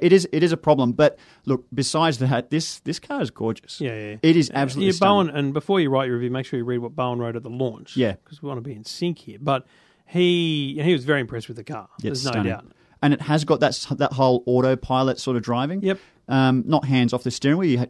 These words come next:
Speaker 1: do keep it close.
Speaker 2: It's
Speaker 1: And it
Speaker 2: pretty
Speaker 1: does
Speaker 2: good autopilot. Yep.
Speaker 1: It's pretty good. Here's one of the things I'm concerned about. Maybe you had this on the Model X as well.
Speaker 2: Hmm.
Speaker 1: It sticks to the left line.
Speaker 2: Yes. So I noticed this in the Volvo S ninety, in fact, when I went to Melbourne to drive that with their autopilot for the first time.
Speaker 1: Yep.
Speaker 2: And my first feedback from the first leg of the drive was,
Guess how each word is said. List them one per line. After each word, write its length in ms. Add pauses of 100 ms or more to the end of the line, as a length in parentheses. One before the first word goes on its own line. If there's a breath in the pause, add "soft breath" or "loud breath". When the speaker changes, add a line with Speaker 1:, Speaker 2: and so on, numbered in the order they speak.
Speaker 1:
do 140
keep 220
it 120
close. 320
Speaker 2:
It's 60
Speaker 1:
And 80
it 60
Speaker 2:
pretty 180
Speaker 1:
does 100
Speaker 2:
good 160
autopilot. 680
Yep. 220
Speaker 1:
It's 100
pretty 300
good. 180
Here's 380
one 100
of 80
the 60
things 280
I'm 140
concerned 380
about. 200
Maybe 280
you 100
had 180
this 180
on 100
the 80
Model 240
X 240
as 120
well. 280
Speaker 2:
Hmm. 140 (360 soft breath)
Speaker 1:
It 160
sticks 440
to 100
the 260
left 460
line. 540 (580 soft breath)
Speaker 2:
Yes. 220
So 300
I 140
noticed 320
this 180
in 140
the 140
Volvo 400
S 160
ninety, 380
in 80
fact, 240
when 100
I 40
went 160
to 60
Melbourne 380
to 100
drive 260
that 180
with 140
their 140
autopilot 440
for 60
the 60
first 280
time. 320
Speaker 1:
Yep. 140
Speaker 2:
And 220
my 140
first 300
feedback 320
from 140
the 40
first 340
leg 160
of 80
the 60
drive 320
was, 160